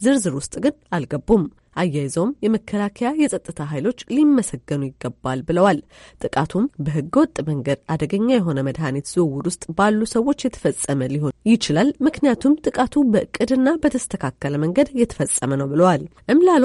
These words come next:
እንደ አውሮፓውያን አቆጣጠር በሃያ ሃያ ዓመተ ምህረት በተደረገው የሀገሪቱ ምርጫ አሸናፊ በመሆን ወደ ስልጣን የመጡ ሲሆን፣ ነገር ግን ተገዳዳሪያቸው የነበሩት ዶሚኒጎስ ሲሞስ ፔሬራ ውጤቱን አልተቀበሉትም ነበር። የሀገሪቱ ከፍተኛ ፍርድ ቤት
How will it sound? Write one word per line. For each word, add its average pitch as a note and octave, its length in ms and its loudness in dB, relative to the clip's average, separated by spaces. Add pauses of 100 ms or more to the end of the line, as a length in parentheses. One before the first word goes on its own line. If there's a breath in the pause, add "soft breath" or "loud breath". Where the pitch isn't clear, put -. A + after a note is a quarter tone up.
እንደ B3+ 180 0
አውሮፓውያን G3 380 2
አቆጣጠር D#3 500 -4 (100)
በሃያ E3+ 420 0
ሃያ C#3+ 240 -2
ዓመተ D#3+ 280 -4
ምህረት E3+ 280 -2
በተደረገው G3+ 580 -2
የሀገሪቱ F#3 580 -2
ምርጫ C#3+ 280 -6 (320)
አሸናፊ D3+ 580 -2
በመሆን G3+ 420 2
ወደ B3+ 200 2
ስልጣን D3 460 -2
የመጡ F#3+ 360 -2
ሲሆን፣ D4+ 300 4 (380 loud breath)
ነገር F#3+ 280 2
ግን E3 200 0 (100)
ተገዳዳሪያቸው D3+ 880 0
የነበሩት D3+ 500 -2 (140)
ዶሚኒጎስ E3 600 0 (100)
ሲሞስ G3 460 -2
ፔሬራ B3+ 320 0 (180)
ውጤቱን F#3 520 -2 (140)
አልተቀበሉትም C#3+ 760 -4
ነበር። E3+ 320 2 (460 loud breath)
የሀገሪቱ F4+ 580 4
ከፍተኛ D3 540 -4
ፍርድ C#3 260 -8
ቤት A3+ 220 -2